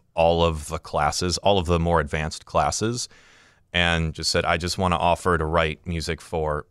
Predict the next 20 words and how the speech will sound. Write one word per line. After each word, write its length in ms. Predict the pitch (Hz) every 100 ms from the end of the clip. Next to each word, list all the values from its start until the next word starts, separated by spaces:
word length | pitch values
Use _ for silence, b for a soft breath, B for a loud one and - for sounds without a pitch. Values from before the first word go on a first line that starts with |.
| -
everything 480 | 85 80 87 92 90
that 120 | 87
all 160 | 85
of 60 | 82
your 120 | 82
students 400 | - 90 82 78
are 80 | 78
making." 460 | 76 78 110 147 - _ _ _
Um, 160 | - -
so 160 | -
I 40 | 85
think 220 | - -
I 60 |
came 320 | 78 - 87 78
out 160 | 78
of 80 | 76
DePaul 420 | 73 - 76 73
with 80 | 78
something 340 | - 76 82
like 100 | 87